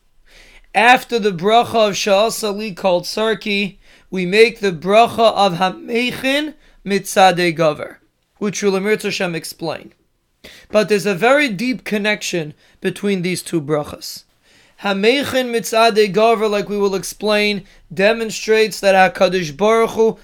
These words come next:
prepares a person's footsteps. He guides a person what to do today, what to do in life. That's the bracha of Hameichin Mitzadei Gover.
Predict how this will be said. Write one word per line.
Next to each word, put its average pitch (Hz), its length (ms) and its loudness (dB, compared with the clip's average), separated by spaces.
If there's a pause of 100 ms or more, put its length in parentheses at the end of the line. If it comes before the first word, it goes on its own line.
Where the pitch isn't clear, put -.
(140)
prepares 233 680 -4
a 208 80 0
person's 208 560 -6
footsteps. - 720 -6 (440)
He 208 140 -4
guides 208 600 6
a 220 100 4
person 262 640 -4 (220)
what 220 340 4
to 226 100 0
do 202 240 -6
today, 202 560 2 (160)
what 214 360 4
to 208 120 -2
do 180 220 -2
in 165 120 -4
life. - 420 -10 (600)
That's 226 460 4
the 247 120 -2
bracha 240 560 4
of 202 60 0
Hameichin 190 640 0
Mitzadei 147 580 -4
Gover. - 380 -10